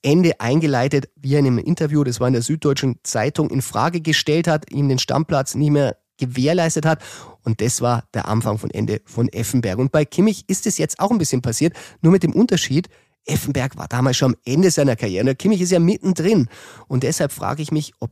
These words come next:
das noch lange gut geht. Ich habe natürlich auch gehört, äh, der Kimmich, ähm, wird im Verein beobachtet. Auch da fragt man sich, ist er ein Führungsspieler, ist er keiner? Und bei den nächsten Vertragsverhandlungen, man würde ihn gerne halten. Der Vertrag geht ja noch bis zu fünfundzwanzig. Allerdings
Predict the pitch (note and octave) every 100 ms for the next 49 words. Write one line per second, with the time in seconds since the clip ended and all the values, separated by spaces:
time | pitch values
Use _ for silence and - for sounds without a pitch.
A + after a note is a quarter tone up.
0 | _ A#2 B2+ A#2+ A2+ G#2+ F#2 - - -
1 | - _ _ _ _ _ _ _ - C3
2 | D3 D3+ D#3 C#3 C#3 B2 C3+ D#3 C3 B2+
3 | A#2 D3 C#3 D#3+ - B2+ C3 B2+ G#2+ C#3+
4 | - C3 G#2 G#2 C3 - - C3+ D#3+ E3
5 | D3+ D#3 D3 - - - - C3 - C#2+
6 | C#3 - C#3+ A2 C3+ A#2+ - G3+ G#3 F#3
7 | F3+ F3 - E3 D3+ D3 - A#2+ D3+ F#3+
8 | F3 - - - D3 D3 - C3 B2+ D3+
9 | - C#3 C3 A2 - - C#3+ C#3+ C3+ A#2+
10 | A#2+ A#2 B2 D#3 D#3 C3+ B2 A2+ G2+ G#2+
11 | B2+ - E3 E3 - A2+ - A#2 G#2 G#2
12 | G#2 - - G2+ - D#3 B2+ A2+ B2+ C3+
13 | A#2 B2 C#3+